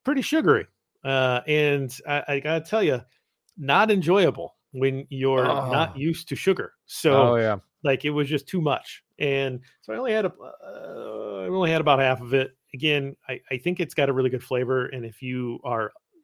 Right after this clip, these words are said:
Speaker 1: unlike me and are still eating sugar, you probably love it. Uh, eh, for me, it's just like, it was just a blast of, of too much sweetness. And I just, I couldn't handle it. So, um, again, I know it's a good beer. I'm just not enjoying it, things the same way anymore.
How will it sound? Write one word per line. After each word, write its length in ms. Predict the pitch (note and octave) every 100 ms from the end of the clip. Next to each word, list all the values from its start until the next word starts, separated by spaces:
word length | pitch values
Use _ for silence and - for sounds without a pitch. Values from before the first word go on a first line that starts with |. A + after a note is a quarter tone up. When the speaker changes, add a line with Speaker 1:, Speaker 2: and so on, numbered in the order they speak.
| _ _ - -
Speaker 1:
unlike 440 | C#3+ A3+ B2 F2+ G#2+
me 240 | G2 D3
and 240 | C3 A#2+
are 100 | A2+
still 340 | A2 - B2 B2
eating 240 | A#2+ A2+
sugar, 380 | - D#3+ B2 A2 - _
you 100 | -
probably 220 | F#3+ D4 B3
love 160 | G#3+
it. 120 | A2+ - - - -
Uh, 280 | G#2+ G#2 G#2 C#3
eh, 260 | C3 C3
for 180 | A#2+ C3+
me, 220 | C3 D#3
it's 140 | D#3 -
just 200 | B2+ -
like, 200 | G2+ - _ -
it 40 | B2+
was 140 | A2+
just 160 | A#2 G2+
a 40 |
blast 540 | G2 G2+ F#2 F#2 -
of, 220 | A2 G#2 - - -
of 280 | A#2+ A2 - -
too 100 | C#3+
much 220 | B2+ -
sweetness. 460 | - A#2 A2 G#2 A2+
And 200 | G2+ G#2
I 160 | A2
just, 260 | G#2 - -
I 60 |
couldn't 220 | B2 C#3+ A#2+
handle 280 | G#2+ G2
it. 120 | F#2+ -
So, 300 | B2+ G#2+ - - _ -
um, 400 | G#2 G2 G2 G#2 _ _ _ _ -
again, 220 | C3 A2+
I 80 | C3+
know 200 | C#3 D3
it's 120 | D3
a 40 | B2+
good 160 | B2+
beer. 360 | A#2+ A#2 A#2 - -
I'm 100 | A#2+
just 180 | A#2 -
not 220 | A#2+ A2+
enjoying 380 | B2 G#2+ A#2 A2
it, 120 | G#2+ - A#2+
things 260 | - C#3 B2
the 80 | A#2
same 240 | - A2+
way 240 | G#2+ G#2 F#2+
anymore. 380 | G2 - -